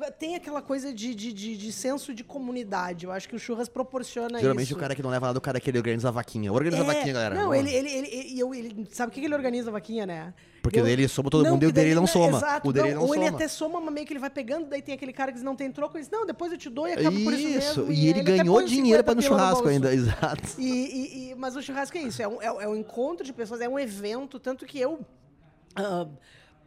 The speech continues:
Speaker 1: adoro fazer churrasco, não sou tão boa churrasqueira quanto o Diogo, que de fato ele é, uma coisa que ele faz bem.
Speaker 2: Tá aí,
Speaker 1: Faz bem,
Speaker 2: tá aí uma
Speaker 1: tá
Speaker 2: coisa que
Speaker 1: bem,
Speaker 2: faz
Speaker 1: faz
Speaker 2: bem.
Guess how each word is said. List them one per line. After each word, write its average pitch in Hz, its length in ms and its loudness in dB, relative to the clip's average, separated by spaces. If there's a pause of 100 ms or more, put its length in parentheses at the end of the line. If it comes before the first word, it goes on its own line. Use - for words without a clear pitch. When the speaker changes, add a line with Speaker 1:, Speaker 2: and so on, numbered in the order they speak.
(160)
Speaker 1:
adoro 185 500 -2
fazer 202 340 -6
churrasco, 175 480 -8
não 226 140 -6
sou 262 120 -10
tão 247 220 -8
boa 214 180 -4
churrasqueira 208 460 -10
quanto 214 160 -8
o - 20 -10
Diogo, 208 180 -2
que 220 100 -8
de 214 100 -6
fato 208 420 -2
ele 196 200 -4
é, 202 260 -4
uma 196 140 -8
coisa 202 180 -8
que 220 60 -10
ele 190 60 -12
faz 190 140 -8
bem. 185 300 -12 (340)
Speaker 2:
Tá 131 100 0
aí, 127 80 2
Speaker 1:
Faz - 160 0
bem, 98 160 -6
Speaker 2:
tá 120 80 4
aí 113 120 4
uma 135 80 2
Speaker 1:
tá 151 40 4
Speaker 2:
coisa 135 140 2
que 285 60 0
Speaker 1:
bem, 262 80 2
Speaker 2:
faz 330 120 -6
Speaker 1:
faz 110 140 0
Speaker 2:
bem. 104 40 -6